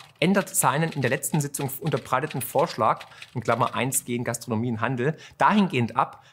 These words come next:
dass auch zwei G plus in der Gastronomie denkbar sei, wobei Geboosterte vom Testfordernis ausgenommen werden. In der Gastronomie bestehe grundsätzlich ein höheres Infektionsrisiko,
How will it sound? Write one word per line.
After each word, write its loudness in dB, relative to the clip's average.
dass 2
auch -2
zwei 2
G -2
plus -2
in 0
der 2
Gastronomie -2
denkbar 2
sei, 2
wobei 2
Geboosterte 2
vom -2
Testfordernis 2
ausgenommen 2
werden. -4
In 2
der 4
Gastronomie 0
bestehe -4
grundsätzlich -2
ein 0
höheres -2
Infektionsrisiko, -2